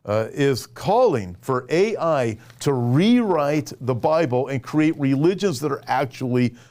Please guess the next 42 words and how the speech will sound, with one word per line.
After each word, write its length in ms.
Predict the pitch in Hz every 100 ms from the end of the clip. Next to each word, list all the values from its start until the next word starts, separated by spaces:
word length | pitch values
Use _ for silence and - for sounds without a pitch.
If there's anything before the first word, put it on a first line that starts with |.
| _ -
correct. 500 | 151 147 185 - 131
Many 300 | 170 202 156
of 100 | 117
you 120 | 135
have 100 | 120
already 220 | 127 120
seen 280 | 113 175 180
this, 140 | 139
but 140 | - 143
just 220 | 196 175
listen 300 | 208 214 165
to 60 | 123
parts 300 | 113 110 -
of 100 | 95
this. 280 | 78 - - _ _ _ - -
Yuval 440 | 135 127 156 190 214
Noah 200 | 202 170
Harari, 560 | 165 160 160 185 101 82 - -
the 80 | 123
senior 500 | 120 - 202 220 208
advisor 540 | 185 123 156 180 131 120
to 160 | -
the 80 | 127
World 320 | 120 165 185
Economic 500 | 170 165 151 151 143
Forum 360 | - 165 147 117 - - -
and 200 | 131 127
its 160 | 160 -
chairman 400 | - 175 147 120
Klaus 360 | - 131 139 -
Schwab, 400 | 151 139 123 -
argues 480 | 143 165 180 160 107
that 140 | 127
using 460 | 120 151 180 180 151
A 180 | 143 139
I 340 | 123 101 104 - - _ _
to 120 | -
replace 520 | 147 131 131 156 165 -
scriptures 560 | - 165 - 131 107
will 100 | 131
create 460 | 123 131 139 139 117
unified 840 | 113 156 208 131 139 120 117 110